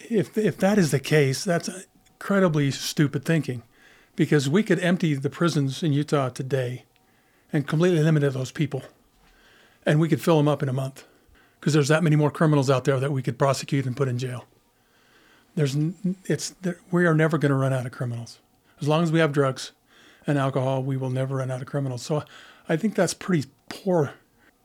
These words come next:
<laughs> I use the word stupid again, thinking. I don't think there's any really validity to that. I think it's more of those people don't deserve anything.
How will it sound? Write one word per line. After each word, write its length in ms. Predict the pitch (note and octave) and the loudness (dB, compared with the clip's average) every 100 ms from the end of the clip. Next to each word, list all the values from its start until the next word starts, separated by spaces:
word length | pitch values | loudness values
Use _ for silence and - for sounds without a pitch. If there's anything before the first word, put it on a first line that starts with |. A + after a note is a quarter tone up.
| _ | _
<laughs> 880 | _ _ _ _ _ - - G#3+ - | _ _ _ _ _ -14 -2 0 2
I 60 | F#3+ | 0
use 180 | D3+ | 2
the 80 | D#3+ | 2
word 140 | D3+ D3+ | 2 2
stupid 340 | - F#3+ E3 | 2 2 0
again, 240 | C3 B2 | -4 -4
thinking. 480 | B2 - F#3 C3+ A#2 _ _ - - - | -6 -4 -2 -2 -6 _ _ -20 -14 -2
I 40 | |
don't 160 | E3 E3+ | -2 0
think 140 | F3 | 2
there's 180 | D3+ C#3 | 2 2
any 200 | D#3+ C#3+ | 2 2
really 420 | C#3 D#3 E3 D3+ | -2 -2 0 0
validity 440 | C3 C3+ C#3+ D3+ C#3 | 0 0 0 0 -2
to 80 | |
that. 260 | C#3+ D3+ F3+ - _ _ _ _ _ _ _ | -2 -2 -4 -10 _ _ _ _ _ _ _
I 80 | E3 | 2
think 180 | A#3 F3 | 4 4
it's 200 | D3+ - | 2 2
more 280 | D#3 D#3 | 4 4
of 360 | D#3 C#3+ C3 - _ _ _ - | 2 0 -2 -12 _ _ _ -4
those 180 | D#3 | -2
people 240 | - F#3+ D#3 | -2 -4 -2
don't 180 | D3 D#3+ | -2 -2
deserve 340 | C3 C#3+ E3 | -2 0 0
anything. 400 | D3+ B2+ B2+ A#2+ | -2 -6 -10 -14